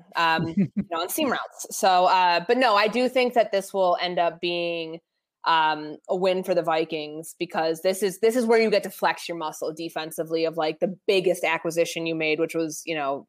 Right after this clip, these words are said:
Speaker 1: you shoring up your run defense so you don't get embarrassed again, like they did last year on Christmas Day.
Speaker 2: So you've got nine and six,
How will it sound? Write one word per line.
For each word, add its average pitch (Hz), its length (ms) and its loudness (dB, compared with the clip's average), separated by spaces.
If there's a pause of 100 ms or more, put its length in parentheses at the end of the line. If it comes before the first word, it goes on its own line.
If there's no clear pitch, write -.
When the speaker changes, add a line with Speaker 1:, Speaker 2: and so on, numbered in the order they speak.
Speaker 1:
you 170 140 -10
shoring 196 500 2
up 170 120 -2
your 170 100 0
run 165 160 0
defense 160 380 -6
so 170 80 -4
you 165 100 -2
don't 170 200 -4
get 165 100 -4
embarrassed 151 640 -4
again, 135 460 -10 (120)
like 165 140 -2
they 165 100 -2
did 151 120 -2
last 143 280 -4
year 98 80 -10
on - 60 -18
Christmas - 340 -14
Day. - 260 -8 (400)
Speaker 2:
So - 160 -8
you've 143 220 -4
got 135 220 -4
nine 185 300 2
and 190 120 4
six, - 500 -6